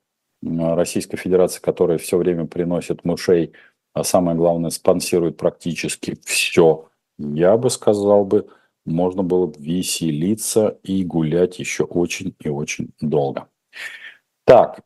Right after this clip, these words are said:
ам, я криптотрейдер и ра-, рад бы декларировать свои доходы, да системы н-, системы нет. Уезжать из России не хочется, откуда деньги беру, рано или поздно вопрос появится. Как быть?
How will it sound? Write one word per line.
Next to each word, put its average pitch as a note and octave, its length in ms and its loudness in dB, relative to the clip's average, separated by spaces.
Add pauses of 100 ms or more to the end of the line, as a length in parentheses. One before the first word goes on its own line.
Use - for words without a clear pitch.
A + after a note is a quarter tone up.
ам, E2+ 720 0 (1120)
я A#2+ 200 2
криптотрейдер G#2 880 2
и F2+ 80 0
ра-, G2 420 2
рад F#2+ 320 0
бы F2 120 -4
декларировать F2+ 640 -2
свои F2 180 -6
доходы, A#2 500 0
да F2 120 -6
системы A2+ 460 -4
н-, F#2+ 280 -4
системы E2+ 500 -4
нет. D2 240 -10
Уезжать E2 380 -2
из F2 60 -2
России F#2 280 -4
не D#2+ 80 -4
хочется, - 380 -2
откуда F#2 320 -6
деньги A2+ 300 0
беру, F2 240 2
рано G2 220 2
или D#2 120 -4
поздно A2+ 320 -2
вопрос E2+ 380 -4
появится. C2+ 640 -6 (600)
Как A#2 600 2
быть? D#2 400 -8